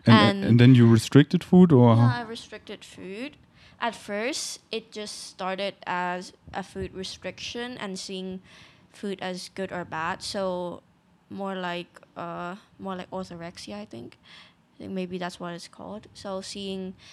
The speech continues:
Speaker 2: certain food as good and certain food as bad. And that
Speaker 1: What did you define back then as good and bad?
Speaker 2: Uh,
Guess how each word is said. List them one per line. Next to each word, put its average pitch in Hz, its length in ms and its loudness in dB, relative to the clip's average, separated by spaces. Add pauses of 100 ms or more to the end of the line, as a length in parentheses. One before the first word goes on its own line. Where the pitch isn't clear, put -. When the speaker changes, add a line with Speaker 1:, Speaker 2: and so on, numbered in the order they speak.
(120)
Speaker 2:
certain - 520 -8
food 190 220 -12
as 185 160 -8
good 180 280 -10
and 170 140 -12
certain 185 320 -14
food 185 240 -14
as 175 140 -14
bad. - 520 -12 (560)
And 180 300 -8
that 170 300 0 (1500)
Speaker 1:
What 117 200 2
did 110 160 -2
you 113 460 4 (360)
define 110 420 4
back 104 200 -2
then 104 160 4
as 107 120 0
good 113 180 -2
and 104 160 8
bad? 107 240 -2 (680)
Speaker 2:
Uh, 208 180 -8